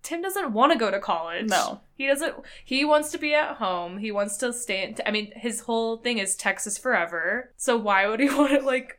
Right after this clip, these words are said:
Speaker 1: move past that? But I was still kinda sad 'cause I was like, "Well, I, I, like, wanted to mold him into my own, like, dream guy."
Speaker 2: Well, yeah, like, your idea of success.
Speaker 1: Yeah.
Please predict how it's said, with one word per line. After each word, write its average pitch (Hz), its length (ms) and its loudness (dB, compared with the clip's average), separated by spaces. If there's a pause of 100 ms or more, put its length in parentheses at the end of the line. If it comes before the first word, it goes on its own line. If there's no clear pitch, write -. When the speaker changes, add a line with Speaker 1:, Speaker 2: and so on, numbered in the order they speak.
Speaker 1:
move 240 400 -2
past 226 480 2
that? 170 600 -2
But 196 380 2
I 202 120 6
was 220 140 0
still 202 160 -2
kinda 196 200 -4
sad 175 300 -2
'cause - 120 -16
I 175 80 -6
was 180 160 -10
like, 180 240 -6
"Well, 226 520 -6 (140)
I, 214 160 -10 (180)
I, 226 140 6
like, 233 140 2
wanted 226 240 2
to 240 60 -2
mold 196 300 -2
him 202 200 -2
into 196 260 -6
my 180 300 0
own, 175 340 -8 (380)
like, 180 240 -4
dream 175 400 -10
guy." 180 400 4
Speaker 2:
Well, 226 100 4
yeah, 202 200 8
like, 190 260 2
your 190 200 6
idea 180 460 2
of 170 80 -4
success. 180 880 2
Speaker 1:
Yeah. 220 560 2